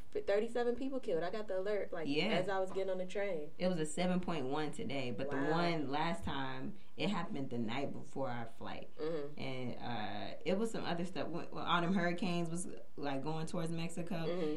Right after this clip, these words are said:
Speaker 2: it was, like, right after that, or right during that, they had
Speaker 1: Mm-hmm.
Speaker 2: a, um, earthquake, and they were saying there was possible tsunamis in, uh, Puerto Vallarta. And I was just like, "I'm about to cancel this shit."
Speaker 1: Yeah.
Speaker 2: 'Cause it's just way too much going on down there. Like, we got blessed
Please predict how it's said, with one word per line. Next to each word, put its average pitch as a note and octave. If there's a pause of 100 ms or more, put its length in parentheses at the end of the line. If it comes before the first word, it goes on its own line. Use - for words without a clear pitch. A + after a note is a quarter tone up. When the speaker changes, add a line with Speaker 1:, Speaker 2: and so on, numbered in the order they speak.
(180)
Speaker 2:
it D#3+
was, D3
like, C3
right C#3+
after C#3+
that, B2+
or C#3
right C#3
during C#3
that, A#2
they B2
had E3+
Speaker 1:
Mm-hmm. -
Speaker 2:
a, -
um, B2+
earthquake, E3
and C3+
they D3
were C#3+
saying D3+
there C3
was A#2+
possible D3+
tsunamis D3
in, B2
uh, B2
Puerto C3+
Vallarta. C#3
And B2+
I F#3+
was C#4
just E3
like, B2
"I'm G3
about A#4
to E3
cancel F3
this B2
shit." -
Speaker 1:
Yeah. C#3+ (320)
Speaker 2:
'Cause F#3 (360)
it's A4
just C5+
way F#3+
too F#4
much C4+
going C4
on B3+
down F#3
there. D3+
Like, D3+
we A#3+
got D#3+
blessed D3